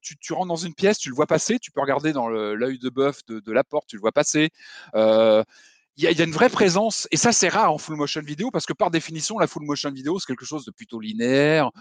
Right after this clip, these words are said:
tu enclenches des séquences vidéo. Là, il y a une sensation de, de présence, il y a une sensation d'inconnu, il y a une sensation de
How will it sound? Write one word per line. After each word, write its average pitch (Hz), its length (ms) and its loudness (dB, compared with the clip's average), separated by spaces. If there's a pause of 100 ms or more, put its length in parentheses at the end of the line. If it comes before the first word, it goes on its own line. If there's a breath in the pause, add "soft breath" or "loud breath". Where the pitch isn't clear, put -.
(120)
tu - 140 -4
enclenches 135 400 -4
des 117 80 -2
séquences 123 360 -4
vidéo. 139 300 0 (340 loud breath)
Là, 170 120 8
il 240 60 6
y - 20 6
a 190 40 6
une 170 60 4
sensation 233 560 4
de, 156 260 2 (280 soft breath)
de 151 80 2
présence, 208 760 2
il 143 40 4
y - 20 4
a - 20 2
une 143 60 -2
sensation 185 500 0
d'inconnu, 175 560 0
il 202 60 -6
y - 20 0
a 170 40 0
une 147 60 -2
sensation 165 380 -2
de 143 280 2